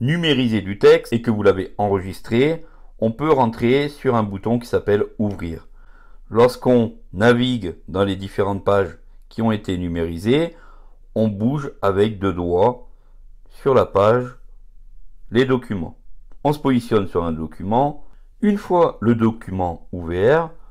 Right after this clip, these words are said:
vous pouvez circuler à l'intérieur, ici comme je le fais, en faisant glisser deux doigts. Vous montez deux doigts, vous descendez deux doigts, le document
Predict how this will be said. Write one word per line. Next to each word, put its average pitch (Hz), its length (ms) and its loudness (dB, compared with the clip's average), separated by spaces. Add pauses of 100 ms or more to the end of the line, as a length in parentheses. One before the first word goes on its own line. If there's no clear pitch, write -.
(140)
vous 131 200 -6
pouvez 120 380 -4
circuler 101 800 -6 (680)
à 135 60 -2
l'intérieur, 104 880 0
ici 110 320 -10
comme 95 220 -2
je 90 80 -4
le 82 160 -6
fais, - 400 -8
en 131 100 0
faisant 98 360 -6
glisser 92 600 -10
deux 95 240 -2
doigts. 82 320 -8 (4000)
Vous 123 140 -2
montez 123 360 0
deux 90 120 -2
doigts, 85 280 2
vous 117 200 -4
descendez 107 480 -2
deux 78 120 -6
doigts, 85 420 -2
le 117 160 -2
document 104 640 -6